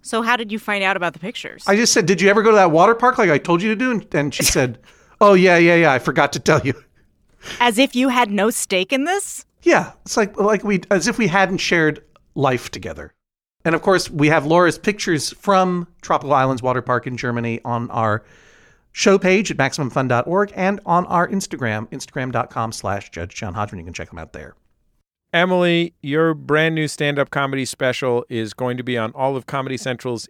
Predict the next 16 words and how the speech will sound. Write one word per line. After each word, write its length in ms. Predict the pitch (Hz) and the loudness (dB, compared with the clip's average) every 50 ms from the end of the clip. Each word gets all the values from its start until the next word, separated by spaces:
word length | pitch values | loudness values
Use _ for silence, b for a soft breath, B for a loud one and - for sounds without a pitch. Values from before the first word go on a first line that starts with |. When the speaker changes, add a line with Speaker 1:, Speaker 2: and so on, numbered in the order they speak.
| - 123 | -16 -10
Speaker 3:
digital 360 | - 143 151 147 147 151 143 | -6 -4 -4 -4 -4 -6 -6
platforms 680 | 127 139 135 127 120 - 123 120 117 113 107 104 - - _ - | -4 -2 0 0 -2 -2 -4 -6 -6 -6 -6 -8 -14 -18 _ -8
on 320 | 120 113 113 110 110 104 b b b b b b b b b b - | -6 -4 -4 -4 -6 -10 b b b b b b b b b b -16
March 880 | 120 120 123 131 139 156 180 202 214 180 _ - - - - - - _ _ _ _ _ _ _ - | -12 -10 -4 -2 0 2 2 2 0 -2 _ -10 -10 -10 -10 -10 -14 _ _ _ _ _ _ _ -2
eighth. 480 | 185 165 139 - _ - - - - _ _ _ _ _ _ _ _ _ _ - | 0 0 0 -2 _ -20 -20 -20 -20 _ _ _ _ _ _ _ _ _ _ -2
That's 540 | 123 120 117 110 - - - - - - _ _ - | 0 0 0 0 -2 -6 -10 -10 -10 -12 _ _ -6
March 300 | - 123 139 170 160 - - | -2 0 0 0 0 -2 -2
eighth. 440 | 165 131 110 - _ - - _ _ _ - | -2 -2 -2 -4 _ -20 -20 _ _ _ -10
Speaker 1:
International 460 | 165 170 185 196 202 202 196 - 285 | -6 -4 -2 0 0 -2 0 0 0
Women's 280 | 277 226 180 156 139 - | 0 0 0 -2 -6 -6
Day. 300 | - 135 120 117 120 _ _ _ _ _ _ _ _ _ _ _ _ _ _ _ | -8 -10 -10 -10 -12 _ _ _ _ _ _ _ _ _ _ _ _ _ _ _
Speaker 3:
Please, 480 | - - 156 156 165 175 160 - - - | -2 2 4 4 4 2 0 -4 -4 -2
no 180 | 147 139 147 147 | 0 0 2 2
men 300 | 143 147 143 147 151 147 | 2 2 0 0 0 0
watch 320 | 139 135 123 113 - - | 2 2 2 0 0 -2
it 160 | 120 117 - | -2 -2 -2